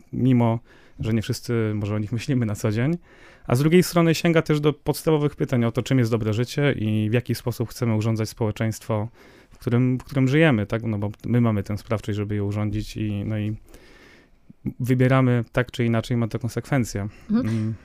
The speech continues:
Speaker 2: No właśnie, a skąd w ogóle wziął się pomysł na D-wzrost? Tutaj nawet zapisałam sobie taki cytat dzisiaj, żeby go przytoczyć. Jest on zapewne szeroko znany, że łatwiej wyobrazić sobie koniec świata niż koniec kapitalizmu, prawda?
Speaker 1: Mhm.
Speaker 2: Y, i tutaj, y, y,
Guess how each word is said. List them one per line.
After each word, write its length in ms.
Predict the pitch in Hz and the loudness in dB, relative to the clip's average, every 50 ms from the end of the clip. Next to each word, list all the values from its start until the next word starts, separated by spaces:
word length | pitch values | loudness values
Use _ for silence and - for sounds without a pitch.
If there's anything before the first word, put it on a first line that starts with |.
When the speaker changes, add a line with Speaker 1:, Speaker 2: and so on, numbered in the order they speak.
| - - - | -8 -2 0
Speaker 2:
No 100 | 254 262 | 2 4
właśnie, 340 | 302 269 202 - 202 190 | 4 4 4 4 2 0
a 40 | 196 | 0
skąd 340 | - - - - 320 302 254 | -2 0 2 2 4 4 4
w 60 | 233 | 4
ogóle 240 | 247 220 226 226 208 | 4 4 4 4 4
wziął 180 | 208 202 202 202 | 4 2 2 2
się 120 | 190 196 | 0 0
pomysł 400 | - 185 180 175 175 - - 170 | 0 2 2 2 2 0 0 0
na 240 | 165 160 160 160 165 | 2 2 2 2 0
D-wzrost? 600 | 156 165 165 156 156 151 - - 147 147 - - | 2 2 0 0 0 -4 -4 -4 -6 -6 -6 -8
Tutaj 260 | - 208 214 202 196 | -4 0 2 2 4
nawet 320 | 196 196 196 196 202 202 | 4 4 4 4 4 4
zapisałam 440 | 190 190 - 202 196 - 196 185 190 | 2 2 0 0 -2 0 0 0 0
sobie 200 | 185 - 180 175 | 0 -2 -2 -2
taki 200 | 175 180 - 175 | -2 -4 -6 -6
cytat 320 | - - 277 - 175 160 156 | -6 -4 -2 -2 0 -2 -2
dzisiaj, 380 | 156 156 156 - - 170 202 | -2 -4 -4 -4 -4 -4 -4
żeby 460 | 202 - 160 165 - 165 160 160 160 160 | -4 -4 -6 -6 -4 -2 -2 -2 -2 -2
go 100 | 170 175 | -4 -6
przytoczyć. 500 | - - 185 165 160 143 - 160 160 - | -6 -6 -6 -6 -6 -4 -4 -4 -4 -6
Jest 160 | 175 160 - | -6 -6 -4
on 420 | 156 151 151 151 160 160 160 - - - | -4 -4 -4 -4 -4 -6 -6 -8 -8 -8
zapewne 800 | 160 160 160 - 175 165 156 165 160 151 160 156 - - - - - - - | -6 -4 -2 0 0 2 2 2 2 2 0 -2 -4 -8 -10 -16 -18 -20 -16
szeroko 440 | - - - 190 185 175 - - 175 | -6 -2 0 0 0 0 0 2 4
znany, 380 | 175 180 165 156 156 165 196 214 - - - - - - - 170 170 | 4 4 4 2 0 -2 -4 -6 -8 -14 -20 -20 -20 -10 -6 -4 -2
że 160 | 165 165 170 | 0 2 4
łatwiej 320 | 170 190 208 - - 208 180 | 4 4 2 2 0 0 0
wyobrazić 440 | 180 175 170 175 180 185 180 175 - | 2 2 2 2 2 2 2 0 -2
sobie 180 | 185 170 170 | -4 -4 -4
koniec 340 | 165 - 160 160 160 - - | -2 -2 -2 -2 -4 -4 -4
świata 260 | - 180 165 - 160 | -2 -2 -2 0 0
niż 160 | 156 160 160 | -2 -2 -2
koniec 280 | - - 175 165 165 - | -2 0 0 0 0 0
kapitalizmu, 720 | - 170 - 180 - 185 165 160 156 143 151 151 160 196 214 - - _ _ | -2 -6 -6 -4 -4 -2 -2 -2 -2 -2 -2 -2 -2 -2 -4 -6 -12 _ _
prawda? 420 | - 175 165 170 160 156 175 226 220 - - - - | -4 -2 0 2 2 2 0 -2 -6 -8 -14 -10 -8
Speaker 1:
Mhm. 320 | 123 107 104 127 131 160 170 | -6 -4 -4 -4 -4 -2 -2
Speaker 2:
Y, 180 | 170 170 175 - | 0 -2 -2 -2
i 100 | 202 185 | -4 -4
tutaj, 460 | - 208 190 - 196 185 185 180 185 190 | -4 -4 -2 0 2 2 2 2 0 0
y, 40 | 190 | 0
y, 200 | 180 175 175 180 | 0 0 -2 -2